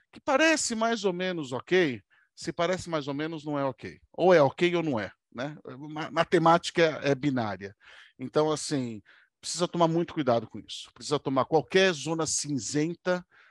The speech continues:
não é um bom caminho. Então, tanto o conselho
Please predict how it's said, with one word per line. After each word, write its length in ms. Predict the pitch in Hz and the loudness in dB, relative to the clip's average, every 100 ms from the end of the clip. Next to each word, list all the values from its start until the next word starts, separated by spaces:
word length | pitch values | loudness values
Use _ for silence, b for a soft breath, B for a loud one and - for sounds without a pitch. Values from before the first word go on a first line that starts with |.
| b | b
não 840 | - 147 151 147 147 151 160 165 160 | -12 -8 -6 -6 -4 0 2 4 2
é 40 | |
um 120 | 147 | 0
bom 220 | 127 135 127 | -2 -4 -2
caminho. 460 | 139 123 110 104 | -4 -4 -8 -12
Então, 340 | 123 - 170 - B B _ - | -6 -2 -2 -4 B B _ 4
tanto 260 | 240 240 | 4 4
o 40 | - | -4
conselho 760 | 185 151 - 143 123 113 110 | -6 -6 -2 -2 -2 -6 -14